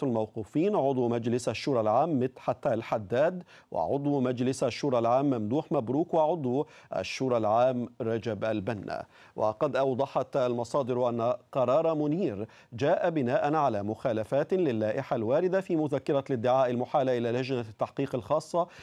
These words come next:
بأعضاء مجلس الشورى العام بشأن مخالفات تنظيمية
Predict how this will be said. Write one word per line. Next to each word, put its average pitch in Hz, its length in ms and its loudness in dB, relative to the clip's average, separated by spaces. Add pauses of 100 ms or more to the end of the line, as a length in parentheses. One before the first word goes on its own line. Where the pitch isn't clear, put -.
(160)
بأعضاء 127 680 2
مجلس 127 380 -2
الشورى 123 320 0
العام 123 340 2
بشأن 135 360 0
مخالفات 127 600 0
تنظيمية 170 960 0